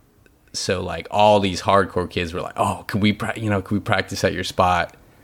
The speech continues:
kinda thing. And so that was, like, like, literally, like, that, that spot was the connection to, like, meeting, like, the Carry On guys for the first time. Um, just 'cause we'd,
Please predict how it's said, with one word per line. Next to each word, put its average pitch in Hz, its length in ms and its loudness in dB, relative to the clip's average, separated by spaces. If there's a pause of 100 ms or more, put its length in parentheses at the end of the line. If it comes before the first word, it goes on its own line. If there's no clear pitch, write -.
(240)
kinda 90 260 2
thing. 87 640 0
And 85 680 -4 (160)
so 101 280 2
that 101 240 4
was, 95 220 -2
like, 90 380 -6 (1400)
like, 95 300 -4
literally, 98 480 2 (240)
like, 90 280 -4
that, 101 420 4 (120)
that 98 280 2
spot 92 400 2
was 90 160 -4
the 87 80 -2
connection 92 540 0
to, 85 60 -2
like, 85 140 -2
meeting, 87 640 2
like, 82 340 -2
the 98 80 -2
Carry 85 340 0
On 85 200 0
guys 87 360 2
for - 120 -8
the 85 80 -4
first - 320 -4
time. 87 500 0 (640)
Um, 82 460 2
just - 180 -4
'cause 85 160 0
we'd, 82 240 -2